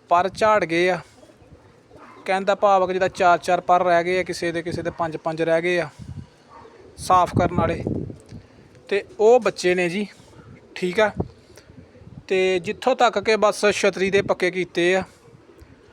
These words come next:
ਜ਼ਿਆਦਾ ਉਡਾਏ ਹੈ ਨੀ ਗੇ, ਠੀਕ ਹੈ ਜੀ। ਟਾਈਮ ਨਹੀਂ ਬਹੁਤਾ ਲਗਵਾਇਆ। ਤੇ ਇਹਨਾਂ ਦੇ ਭੈਣ ਭਰਾ ਜਿਹੜੇ ਆਪਣੇ ਕੋਲ ਪ੍ਰੋਪਰ ਉੱਡੇ ਆ,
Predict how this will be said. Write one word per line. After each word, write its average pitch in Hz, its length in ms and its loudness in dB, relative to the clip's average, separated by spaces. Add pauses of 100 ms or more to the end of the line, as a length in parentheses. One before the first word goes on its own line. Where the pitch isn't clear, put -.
(240)
ਜ਼ਿਆਦਾ 190 240 4
ਉਡਾਏ 170 380 2
ਹੈ 147 120 -4
ਨੀ 139 240 -10
ਗੇ, 143 120 -14 (1000)
ਠੀਕ 165 140 -8
ਹੈ 180 60 0
ਜੀ। 190 100 -4 (200)
ਟਾਈਮ 185 240 2
ਨਹੀਂ 185 120 -2
ਬਹੁਤਾ 180 240 -2
ਲਗਵਾਇਆ। 180 480 0 (1400)
ਤੇ 190 360 -2 (400)
ਇਹਨਾਂ 214 160 0
ਦੇ 226 120 0
ਭੈਣ 240 300 2
ਭਰਾ 208 240 2
ਜਿਹੜੇ 175 220 0
ਆਪਣੇ 175 240 -2
ਕੋਲ 180 120 -2
ਪ੍ਰੋਪਰ 202 400 -2
ਉੱਡੇ 139 340 -4
ਆ, 120 100 -8